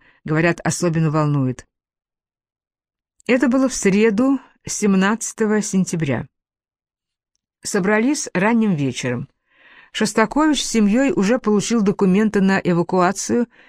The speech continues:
и сидел на чемоданах. На диване, на полу лежали упакованные к отъезду вещи.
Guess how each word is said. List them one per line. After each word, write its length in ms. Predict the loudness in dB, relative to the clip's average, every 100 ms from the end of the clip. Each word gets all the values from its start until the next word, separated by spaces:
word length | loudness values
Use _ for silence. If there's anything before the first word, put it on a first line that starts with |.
| _
и 80 | -4
сидел 340 | -2 0 2
на 100 | 2
чемоданах. 800 | 0 0 0 2 0 -2 -8 _ _ _ _ _ _ _
На 120 | 0 2
диване, 480 | 2 2 2 2
на 120 | 2 2
полу 320 | 2 2 2
лежали 380 | 2 2 2 2
упакованные 600 | 0 0 2 2 2 0
к 60 |
отъезду 460 | 0 0 0 0 2
вещи. 540 | 2 2 -2 -8 -12